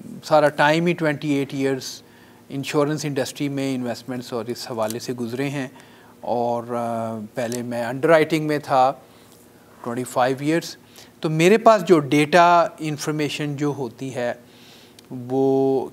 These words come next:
क्रेडिबल सोर्स से मैं लेके आया करता हूँ। और, आ, अगर किसी को, आ, कभी भी किसी नंबर्स पे ख्याल हो तो they can always, आ, reach out to me, आ, to find out what was, what was the source of the information which I shared with my,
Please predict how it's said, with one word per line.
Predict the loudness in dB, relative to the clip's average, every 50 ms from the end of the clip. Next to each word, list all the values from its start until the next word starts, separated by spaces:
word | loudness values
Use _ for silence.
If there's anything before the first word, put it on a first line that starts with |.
| -12 0
क्रेडिबल | 4 4 6 6 6 6 6 4
सोर्स | 4 0 0 0 0 0 0 -4
से | -4 -4 -4
मैं | -4 -4 -4 -4
लेके | -4 -4 -4 -4 -4 -4 -2
आया | -2 0 -2 -2
करता | -4 -6 -8 -10 -8 -8 -6
हूँ। | -6 -6 -8 -10 -16 -20 -20 -20 -20 -20 -20 -20 -20 -20 _ -12
और, | -8 -8 -6 -4 -6 -6 -8 -8 -10 -10
आ, | -8 -8 -8 -8
अगर | -8 -4 -4 -2 -2
किसी | -4 -6 -10 -12 -12 -12 -14
को, | -8 -4 -4 -2 -2 -4 -6 -8 -10
आ, | -12 -12 -14 -14 -14 -18 -20 -12 -8
कभी | -8 -6 -6 -6 -8
भी | -6 -8 -10 -10
किसी | -14 -12 -10 -10 -8
नंबर्स | -6 -6 -6 -6 -8 -8 -8 -10 -8 -8
पे | -8 -8
ख्याल | -6 -4 -2 0 2 2 0 0
हो | -2 -2 -2 -4
तो | -4 -4 -6 -6 -6 -4 -2
they | -4 -2
can | 0 -2 0 2
always, | 4 4 4 4 4 4 4 2 2 2 0 0 0
आ, | 2 2 2 2
reach | 0 -2 -6 -4 -2 0 0
out | 0 0 -2 -6
to | -8 -6
me, | -4 -2 -2 -2 -2 -4 -8 -16 -20 -20 -20 -20 -20 -20 -20 -20 -14 -8
आ, | -4 -4 -4 -4 -6 -8
to | -14
find | -6 0 0 2 2 4 4
out | 4 4 4 0 -4 -10 -20 -20 -20 -20 -20 -20 -20 -16 -12
what | -8 -2 0 -2 -2 0 -2
was, | -2 -2 -2 -4 -10 -12 -12 -10 -6
what | -4 -4 -4 -2 -2
was | -2 -2 -2
the | -4 -6
source | -6 0 2 4 4 4 2 2 -2
of | -2 -2 0
the | -2 -2
information | -2 -2 -4 -6 -6 -6 -6 -4 -4 -4 -6 -6 -8 -8 -8 -8 -8 -8
which | -8 -10 -8 -6 -6
I | -4 -4 -6
shared | -8 -8 -8 -4 -2 0 0 0 -2 -4
with | -6 -6 -6 -6 -8 -6
my, | -6 -6